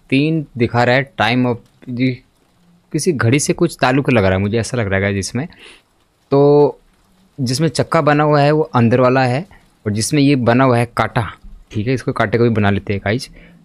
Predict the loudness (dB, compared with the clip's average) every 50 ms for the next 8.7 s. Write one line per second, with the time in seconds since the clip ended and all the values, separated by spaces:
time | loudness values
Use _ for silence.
0 | _ _ -6 -4 -4 -2 -2 -2 -2 -2 -2 -2 -4 -4 -4 -6 -10 -14 -16 _
1 | _ -8 -4 -4 -2 0 0 0 0 -2 -2 -2 -2 0 0 0 -2 -2 -2 0
2 | 0 0 -2 -4 -8 -12 -16 _ _ _ _ -4 -4 -2 0 -2 -2 -2 -2 -2
3 | -2 -2 0 0 2 2 0 0 -4 -10 -14 -18 -20 _ _ _ _ _ _ _
4 | _ -4 -4 -2 -2 -4 -6 -8 _ _ _ -20 _ _ _ _ _ _ _ _
5 | _ _ -20 -20 -14 -10 -8 -6 -4 -6 -6 -8 -12 -20 -20 _ _ _ _ _
6 | _ -8 -6 -2 0 2 2 2 2 2 0 -2 -6 -12 _ -16 -8 -2 0 2
7 | 2 2 2 0 0 0 2 2 4 4 4 2 2 2 2 2 2 2 0 -2
8 | -4 -8 -14 -20 -20 -20 -14 -10 -10 -8 -6 -4 -6 -6